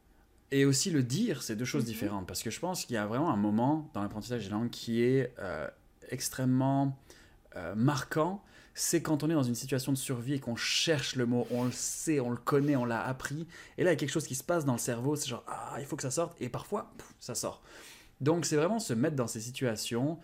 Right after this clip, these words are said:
Speaker 1: d'entraînement où tu vas répéter la phrase le plus possible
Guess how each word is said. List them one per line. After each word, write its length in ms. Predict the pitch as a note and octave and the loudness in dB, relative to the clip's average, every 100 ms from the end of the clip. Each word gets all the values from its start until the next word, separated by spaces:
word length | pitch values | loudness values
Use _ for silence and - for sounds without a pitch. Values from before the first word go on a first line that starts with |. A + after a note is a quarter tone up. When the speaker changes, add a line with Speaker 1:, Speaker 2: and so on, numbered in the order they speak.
| - - A2+ | -16 -18 -6
Speaker 1:
d'entraînement 840 | A2+ E3+ F3 D#3 C3 C3+ G3+ - - | 0 0 2 2 4 4 0 -6 -8
où 300 | G#2+ C3 C3 | -2 -2 -4
tu 120 | - | -4
vas 100 | G#2+ | -4
répéter 380 | G#2+ C#3 C#3 D3 | -2 -4 -2 -2
la 100 | A2+ | -2
phrase 240 | - C3 | -4 -4
le 60 | A2 | -4
plus 180 | B2 C#3+ | -6 -8
possible 420 | A#2+ - D#3+ | -6 -6 -6